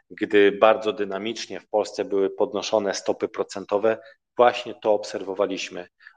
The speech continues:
Obligacje bardzo traciły, e, na, na wartości. E,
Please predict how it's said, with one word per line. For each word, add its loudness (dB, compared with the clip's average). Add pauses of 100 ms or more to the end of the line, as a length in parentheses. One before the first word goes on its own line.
Obligacje 2
bardzo 2
traciły, -2 (500)
e, 2
na, 2
na 4
wartości. 0 (1080)
E, 6